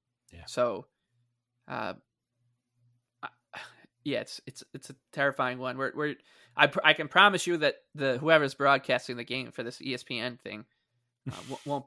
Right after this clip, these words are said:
Speaker 2: won't bring up the Devon Toews extension and
Speaker 1: <laughs>
Speaker 2: all, all that junk. Uh, yeah, we know. Trade
Speaker 1: Yeah.
Speaker 2: sucked.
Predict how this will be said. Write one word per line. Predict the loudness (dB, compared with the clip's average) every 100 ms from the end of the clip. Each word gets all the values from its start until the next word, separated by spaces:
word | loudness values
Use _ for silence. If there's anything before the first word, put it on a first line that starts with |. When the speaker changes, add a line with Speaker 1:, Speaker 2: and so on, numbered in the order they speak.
| _
Speaker 2:
won't | -8 -6
bring | -4 -4
up | -6
the | -4
Devon | -2 0 0 -2 -4
Toews | -8 -8 -6 -8
extension | -12 -8 -8 -8 -12 -12
and | -12 -12 -12 -4
Speaker 1:
<laughs> | -4 -4 _ -6
Speaker 2:
all, | -2 0
all | 2 2
that | 2 -2
junk. | -6 -8 -8 -12 -10
Uh, | -6 -6 -6 -10 _ -16 -16 -20 -12
yeah, | 2 6 6
we | 6
know. | 2 2 2 -4 _ -6
Trade | -2 -2
Speaker 1:
Yeah. | 0
Speaker 2:
sucked. | 2 2 -2